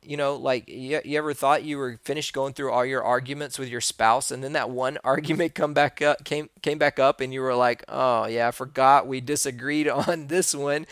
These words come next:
We still aren't through it." Uh, yeah, I have to process it. If not, it will build on you. It will become stress for you.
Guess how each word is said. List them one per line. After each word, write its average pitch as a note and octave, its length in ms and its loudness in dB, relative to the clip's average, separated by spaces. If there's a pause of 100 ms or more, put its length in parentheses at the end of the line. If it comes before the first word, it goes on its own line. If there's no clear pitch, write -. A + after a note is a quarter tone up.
(220)
We C3+ 140 -4
still C#3 300 4
aren't D#3 220 2
through C4 240 2
it." F#3 280 2 (460)
Uh, C3+ 240 0 (120)
yeah, C3+ 220 0
I C3 40 4
have C3+ 260 0
to D#3+ 80 -2
process E3+ 640 2
it. G2+ 160 -8 (920)
If G#3 280 -2
not, D3+ 340 2
it D#3+ 180 0
will D#3 160 -4
build D3 460 0
on A2 260 -6
you. G2+ 360 -12 (680)
It E3+ 180 2
will E3+ 120 2
become D3 640 2 (280)
stress - 920 -2 (120)
for - 240 -8
you. G2+ 380 -10